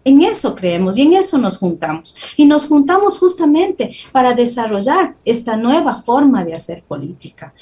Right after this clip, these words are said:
de desarrollar nuevos liderazgos, estos liderazgos íntegros con principios más superiores que el de los ismos, de las derechas o de los capitalismos o de los, de los izquierdismos o cosas así,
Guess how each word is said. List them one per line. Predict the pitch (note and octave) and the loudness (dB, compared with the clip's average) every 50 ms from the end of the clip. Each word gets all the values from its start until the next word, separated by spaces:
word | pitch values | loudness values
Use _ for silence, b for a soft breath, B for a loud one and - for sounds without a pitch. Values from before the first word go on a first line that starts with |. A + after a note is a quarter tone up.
| B B B B | B B B B
de | G#3 C4 B3+ | 2 2 4
desarrollar | B3 B3 B3 - A#3+ A3+ A3 A#3 A3+ G#3+ B3+ C4 C4+ | 4 2 0 0 -2 -2 -2 -2 0 0 0 2 4
nuevos | C4+ C4 C#4 C#4 C#4 C4+ D4 C#4 C#4 | 4 4 4 4 4 2 0 0 0
liderazgos, | B3 A3 F#3 F3+ E3 F3 F#3+ A3 B3 B3+ B3 - F3 F3 - - B B B | -2 -2 -2 -2 -2 -2 -2 0 0 -2 -2 -4 -6 -8 -8 -10 B B B
estos | C4 C4 C4 E4 E4 C#4+ | -2 -2 0 0 0 0
liderazgos | C#4 B3+ A3+ G#3+ G3+ G#3 A3 B3 B3+ B3+ C#4 C4+ C4+ - - - _ - | 2 0 0 0 0 0 0 0 0 0 0 0 0 -2 -4 -8 _ 2
íntegros | D4 E4 F4+ F#4+ F#4 - C4+ A3+ G3+ F#3 G3+ - | 4 6 6 6 4 2 0 0 0 0 -2 -2
con | - B3 A#3 A3+ A3 | -4 -4 -6 -4 -2
principios | - C4 C4 C4+ C#4 D4 F4 F#4 F#4+ F#4 G4 F#4+ F#4 - | 0 2 2 2 2 4 4 2 4 4 2 2 2 2
más | E4 F4 F#4+ G#4+ A4 G4 - | 2 2 2 2 0 0 0
superiores | - E4+ E4+ - C4 A3+ G#3 A#3 A#3 B3+ D4+ D#4+ C#4 B3 - B B B B B | 0 -2 -2 -2 -2 -4 -2 0 0 0 0 2 0 -2 -4 B B B B B
que | - A#3+ A3+ | -2 -2 0
el | A#3 G#3 | 0 2
de | A3+ A3 G#3+ - | 0 0 0 0
los | - A#3 A3 G#3 G3+ - - | 0 0 0 0 -2 -2 0
ismos, | - D#4 E4 E4 D4 C#4+ A#3+ G#3+ F3+ E3 - - - b b b b b - | 2 4 4 4 6 4 2 2 0 -4 -6 -12 -16 b b b b b -6
de | A3 A3+ A3 | -4 -2 -2
las | A3 G#3 G3 G#3 G#3 - | 0 -2 -2 -4 -4 -2
derechas | G3+ G3+ F#3 F#3 G#3 A#3 C4+ C#4+ C#4 C#4 - B3+ A3 G3+ G3 | -2 0 0 2 4 4 4 4 2 0 -2 -2 -2 -2 0
o | G3 | -2
de | F#3+ F#3+ F#3+ | 0 0 0
los | F#3+ G3 F#3+ | -2 -2 -4
capitalismos | - - F3+ - - G3 - - E3 F3 A3+ C4 D#4 D#4+ C#4+ D4 C#4 C4 B3 G#3+ G#3+ | -4 -6 -8 -6 -8 -8 -6 -4 -2 0 0 2 2 2 4 4 4 4 4 2 0
o | G#3 G3 | 0 0
de | G3+ F#3+ | 0 0
los, | F#3+ F#3+ F#3 F#3+ - B B B B B | 0 0 0 -2 -2 B B B B B
de | G3 G#3+ G#3+ | -2 -2 0
los | G#3 G3+ G3+ G3 F#3+ F#3 F3+ - - - | 2 2 2 2 2 0 -2 -4 -8 -8
izquierdismos | G#3+ F#3 - - - G#3+ G3 F#3+ F3 F#3+ C4+ D#4+ F#4 F#4 E4+ D#4+ C#4+ C4 A#3 A3 | -6 -6 -6 -6 -4 -2 -2 0 0 2 4 6 6 6 6 6 4 4 2 0
o | G#3 - | 0 0
cosas | - C4 C4+ C4+ C4+ A#3 | 0 0 0 0 0 -2
así, | G3+ F3+ - - G3+ F#3+ F3+ | -2 -4 -4 -6 -6 -8 -10